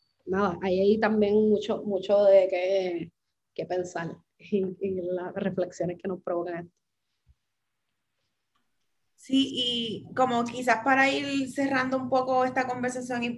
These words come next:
Speaker 2: haciéndola un po-, eh, más circular, pienso también en, en la representación que se da, eh, desde la imagen de abrazar lo que somos,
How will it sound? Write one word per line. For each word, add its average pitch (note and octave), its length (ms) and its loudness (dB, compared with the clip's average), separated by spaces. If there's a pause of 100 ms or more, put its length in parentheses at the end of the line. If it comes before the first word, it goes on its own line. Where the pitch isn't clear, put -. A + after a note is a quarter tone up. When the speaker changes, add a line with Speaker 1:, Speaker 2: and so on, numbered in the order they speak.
Speaker 2:
haciéndola G#3 400 -2
un A3 80 -6
po-, A#3+ 180 -4
eh, A3 260 2
más A3+ 220 -6
circular, A#3 720 0 (500)
pienso A#3+ 460 -2
también C#4 500 0 (120)
en, F#3+ 1080 -4 (120)
en G#3 280 2
la G#3 240 2
representación A3 1080 -4
que B3+ 100 -6
se C4 160 -2
da, B3+ 680 2 (140)
eh, E3+ 920 -2 (280)
desde G3 1120 2
la G#3 160 4
imagen B3 880 0 (260)
de F#3 680 2
abrazar G#3 540 4 (120)
lo A3+ 120 2
que A3 100 -6
somos, G#3+ 840 0